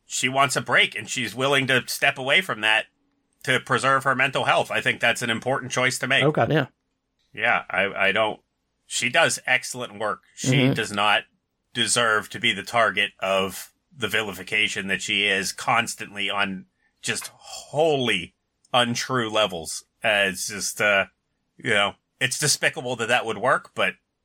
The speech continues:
Speaker 1: can only take so much.
Speaker 3: Yeah.
Speaker 2: All right, the next thing that I have under religious nonsense is in Missouri, and it's all about Missouri's abortion ban. Uh, I can no longer bring up the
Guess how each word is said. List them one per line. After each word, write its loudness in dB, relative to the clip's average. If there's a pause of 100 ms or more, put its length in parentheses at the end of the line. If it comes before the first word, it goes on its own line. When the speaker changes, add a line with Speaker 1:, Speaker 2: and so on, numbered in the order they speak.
(140)
Speaker 1:
can 0
only 2
take 0
so -2
much. -12
Speaker 3:
Yeah. 0 (680)
Speaker 2:
All 2
right, 4
the 4
next 2
thing 6
that 2
I 6
have 4
under 4
religious 2
nonsense 4
is 4
in 4
Missouri, 6
and 4
it's 2
all 4
about 2
Missouri's 4
abortion 2
ban. 0
Uh, 2
I 4
can -2
no 4
longer 4
bring 2
up 2
the 2